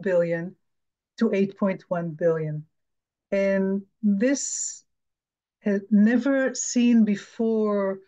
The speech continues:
growth is thanks to the gradual increase in human life expectancy,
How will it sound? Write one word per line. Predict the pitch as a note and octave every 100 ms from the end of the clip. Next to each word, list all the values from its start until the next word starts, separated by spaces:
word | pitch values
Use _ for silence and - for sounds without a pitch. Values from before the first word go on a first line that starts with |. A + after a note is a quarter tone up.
| _ G#3+
growth | G3 A3+ G#3 F3+ G3 - _ _ _ -
is | G3+ F#3+ F3+ - - -
thanks | A#3+ A#3 A3+ -
to | - A3+ G#3+ G#3 G3+ G3+ G3 G3
the | G3
gradual | G3+ G3+ G#3+ A3+
increase | G#3+ A3 - G3+ F#3+ G#3
in | G3+
human | F3 G3+ G3+ G3
life | F#3+ F3+ -
expectancy, | - - E3+ D#3+ F3 D#3 - D#3+